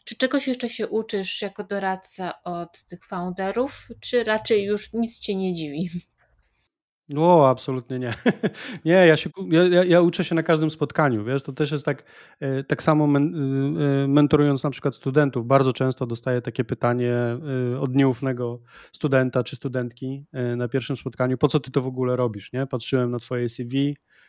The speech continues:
Speaker 2: stary, kompletnie nie musisz, nie?" Em, to, to tak nie działa. To znaczy, ja, ja z każdego spotkania wychodzę mądrzejszy. E, albo dowiaduję się nowych rzeczy, e, albo dostaję zupełnie nową perspektywę, e, a już w, w, w cudzysłowie, w najgorszym wypadku,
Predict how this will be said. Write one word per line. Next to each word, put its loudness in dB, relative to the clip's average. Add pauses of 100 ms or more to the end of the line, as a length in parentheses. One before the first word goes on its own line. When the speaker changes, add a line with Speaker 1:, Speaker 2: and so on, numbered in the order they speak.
(320)
Speaker 2:
stary, 2
kompletnie 2
nie 0
musisz, -6
nie?" -6 (440)
Em, -2
to, 4
to -6
tak 0
nie 2
działa. 2
To -20
znaczy, -6
ja, 4 (100)
ja 6
z -2
każdego 4
spotkania 0
wychodzę 0
mądrzejszy. 0 (200)
E, -8
albo 0 (140)
dowiaduję 4
się -2
nowych -4
rzeczy, -4
e, -2
albo 0
dostaję 0
zupełnie 2
nową 2
perspektywę, 2 (580)
e, -2
a 4
już 0
w, -10
w, -6
w -20
cudzysłowie, 2
w -8
najgorszym 2
wypadku, 2